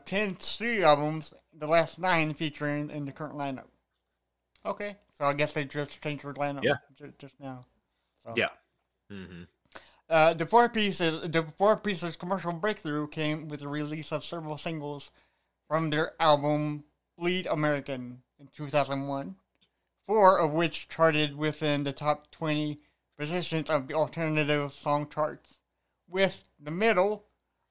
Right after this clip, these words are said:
Speaker 1: reaching number one. Uh, their follow-up album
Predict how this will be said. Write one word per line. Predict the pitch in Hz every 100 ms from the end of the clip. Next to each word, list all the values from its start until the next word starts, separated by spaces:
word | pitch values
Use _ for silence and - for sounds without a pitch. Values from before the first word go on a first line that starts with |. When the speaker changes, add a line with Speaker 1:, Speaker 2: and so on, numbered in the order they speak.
| _
Speaker 1:
reaching | 151 175 - 165 160 165 160
number | 165 160
one. | 165 196 170 175 170 - _ _ _ _
Uh, | 139 135 120 - -
their | 147 147
follow-up | 147 165 160 170 165
album | 165 147 151 160